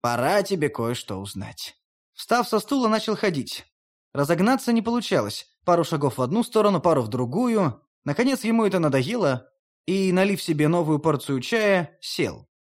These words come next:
«Нам» — это значит «нам». Тебе, мне, майору, Степанычу вон.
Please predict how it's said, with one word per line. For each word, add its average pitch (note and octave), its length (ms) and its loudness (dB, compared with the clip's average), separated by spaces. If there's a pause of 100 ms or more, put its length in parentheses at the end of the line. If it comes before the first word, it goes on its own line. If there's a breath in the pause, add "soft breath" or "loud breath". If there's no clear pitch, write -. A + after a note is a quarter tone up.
(140)
«Нам» — F3+ 680 2 (120)
это G3 200 0
значит D#3 360 -2
«нам». G#2+ 440 -4 (380)
Тебе, D#3+ 640 0 (160)
мне, D#3 600 -2
майору, B2+ 560 2
Степанычу F3+ 640 0
вон. C#3+ 380 0